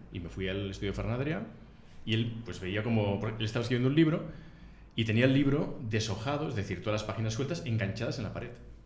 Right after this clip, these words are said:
Y su estudio era el libro, ahí, pues, trescientas páginas ahí en la pared, y lo tenía todo subrayado. Claro, esa forma de pensar de Ferran es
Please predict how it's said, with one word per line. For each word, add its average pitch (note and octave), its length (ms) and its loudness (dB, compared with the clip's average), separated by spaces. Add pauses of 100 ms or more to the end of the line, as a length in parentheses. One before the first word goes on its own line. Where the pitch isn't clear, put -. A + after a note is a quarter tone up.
(160)
Y G#2+ 340 -6
su - 120 -6
estudio E3 320 2
era F3+ 220 -4
el A2+ 180 2
libro, E3+ 340 2 (220)
ahí, G2+ 260 -6 (120)
pues, F2 160 -12 (160)
trescientas G#2 360 -4
páginas C3 300 -2
ahí G2+ 60 -2
en G2 60 -4
la G2 40 -6
pared, F2 180 -6 (320)
y - 40 -6
lo A2 60 -2
tenía A#2 140 -2
todo A2+ 100 -2
subrayado. A#2+ 800 -2 (400)
Claro, D#3+ 260 -4 (180)
esa A#2+ 140 0
forma D#3+ 200 2
de D3+ 60 6
pensar C#3 320 0
de D3 60 0
Ferran D3 360 -4 (240)
es - 380 -8